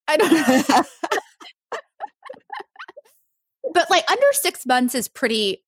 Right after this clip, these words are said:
Speaker 1: aggressive
Speaker 2: Mm-hmm.
Speaker 1: in a starting from scratch situation.
Speaker 2: Yeah.
Speaker 1: But
Speaker 2: I
Speaker 1: it
Speaker 2: think
Speaker 1: can
Speaker 2: a lot of
Speaker 1: totally be done.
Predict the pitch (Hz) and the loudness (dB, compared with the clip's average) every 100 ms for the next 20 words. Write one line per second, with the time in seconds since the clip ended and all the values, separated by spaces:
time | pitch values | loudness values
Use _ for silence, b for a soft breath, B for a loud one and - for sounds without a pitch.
0 | _ - 185 165 185 240 349 349 359 359 | _ -6 -4 0 0 0 0 2 0 -4
1 | - _ 165 175 151 147 147 _ _ _ | -16 _ -2 0 0 0 -4 _ _ _
2 | _ _ _ _ _ - 233 214 196 190 | _ _ _ _ _ -4 0 2 2 2
3 | 190 190 190 - 185 - 165 156 - 143 | 0 2 0 -4 -10 -4 -4 -4 -8 -12
4 | - 147 - - - _ 156 147 123 165 | -10 -12 -12 -16 -20 _ -4 -2 -2 -6
5 | _ _ b b b - 214 233 240 233 | _ _ b b b -2 0 2 2 2
6 | 220 214 214 214 220 185 - 202 294 - | 2 2 0 -2 -4 -6 -4 -2 -2 -6